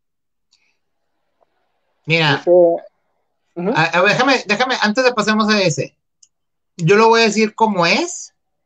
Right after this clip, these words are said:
Speaker 1: porque así es, y punto. Y porque, pues, aquí estamos en una transmisión donde las personas que estamos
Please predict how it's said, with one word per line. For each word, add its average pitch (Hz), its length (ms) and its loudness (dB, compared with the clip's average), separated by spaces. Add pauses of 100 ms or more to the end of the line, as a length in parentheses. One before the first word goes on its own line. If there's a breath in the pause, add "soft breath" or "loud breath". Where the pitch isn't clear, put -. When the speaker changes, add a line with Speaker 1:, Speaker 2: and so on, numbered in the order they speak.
(600)
Speaker 1:
porque 135 1300 2
así 135 460 -6
es, - 440 -12
y - 160 -20 (100)
punto. 123 420 -8 (560)
Y 147 120 0
porque, 147 320 0
pues, 165 240 -2
aquí 190 180 -6
estamos 269 280 0
en 269 80 4
una 277 100 2
transmisión 214 380 0
donde 226 200 -2
las 151 180 0
personas 180 380 0
que - 80 -6
estamos 180 480 -2